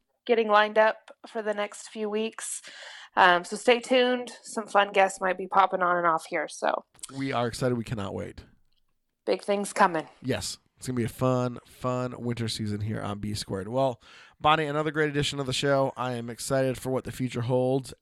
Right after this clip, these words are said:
Speaker 2: and
Speaker 1: Yes.
Speaker 2: I cannot wait to talk to you next week.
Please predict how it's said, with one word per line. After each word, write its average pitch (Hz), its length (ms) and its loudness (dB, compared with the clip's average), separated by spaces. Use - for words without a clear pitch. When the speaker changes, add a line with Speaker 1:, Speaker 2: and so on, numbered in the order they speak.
Speaker 2:
and 104 380 -6
Speaker 1:
Yes. 104 480 -8
Speaker 2:
I 113 140 -6
cannot 117 420 -4
wait 127 600 -2
to 123 80 -20
talk 120 240 -10
to 123 80 -18
you 123 40 -16
next 123 220 -14
week. - 280 -10